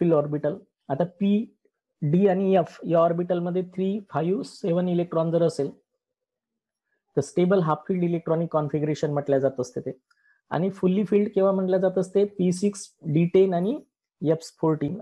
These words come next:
असं जर असेल तर ते fully filled electronic configuration म्हटलं जात असते. आणि हे stable electronic configuration असेल तर यांच्यामधून electron काढणं खूप difficult आहे.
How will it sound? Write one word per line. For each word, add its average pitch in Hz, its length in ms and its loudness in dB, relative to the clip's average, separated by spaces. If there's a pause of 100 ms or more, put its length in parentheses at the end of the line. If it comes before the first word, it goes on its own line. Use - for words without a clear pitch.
असं 147 200 -2
जर 165 140 2
असेल 160 340 2
तर 165 60 2
ते 165 100 0
fully 175 340 2
filled 175 240 2
electronic 156 460 0
configuration 147 580 -2
म्हटलं 139 280 0
जात 131 200 -2
असते. - 240 -8 (540)
आणि 190 180 2
हे 226 140 4
stable 202 420 2
electronic 185 480 0
configuration 175 680 0
असेल 143 300 0
तर 160 80 0
यांच्यामधून 170 560 2
electron 165 500 0
काढणं 160 340 0
खूप 170 160 -2
difficult 143 460 0
आहे. 110 100 -4